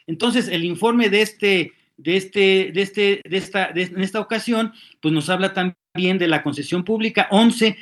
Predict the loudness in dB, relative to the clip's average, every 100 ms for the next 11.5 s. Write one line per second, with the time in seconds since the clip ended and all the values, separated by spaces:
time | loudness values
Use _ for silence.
0 | -14 0 2 4 0 -4 -8 -6 2 0
1 | 2 0 0 2 2 2 0 -2 0 0
2 | 0 0 2 0 -6 _ 2 4 2 2
3 | -2 2 2 2 -2 -18 _ -2 0 0
4 | 0 0 2 2 8 8 6 0 -8 4
5 | 6 6 2 -4 -6 -4 -4 -8 -10 -6
6 | 0 2 4 4 4 0 -2 0 0 0
7 | -2 -4 -4 -8 -6 -2 -2 2 2 2
8 | 0 -4 -8 -20 _ 0 2 2 0 0
9 | 0 -2 -2 -4 -4 -2 0 0 -2 -4
10 | -4 -4 -4 -4 -2 -2 -2 -4 -8 -8
11 | -6 -4 -2 0 -2